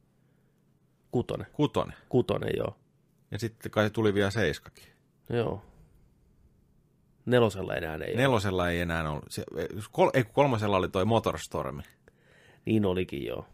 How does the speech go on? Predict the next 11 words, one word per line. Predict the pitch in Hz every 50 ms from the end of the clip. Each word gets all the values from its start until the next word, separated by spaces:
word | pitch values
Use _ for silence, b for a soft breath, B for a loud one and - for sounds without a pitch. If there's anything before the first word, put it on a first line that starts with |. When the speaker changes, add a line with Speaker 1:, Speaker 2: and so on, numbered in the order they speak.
| - - -
Speaker 2:
Ja | 95 92
sit | - -
nelosella, | 110 120 123 123 104 90 95 82 78 73 - - _ _ _ _ _ _ _ _ _
nelosella | - 101 107 110 107 90 - 85 82 78 76 71
ei | 73 76
ollut, | 76 67 67 - - _ _ _ _ _ _ _ _
ei | 78 76
ollut | 80 85 90
mitään. | 95 95 - - 55 55 101
Mieti | 127 135 123 104 90
nyt, | 76 -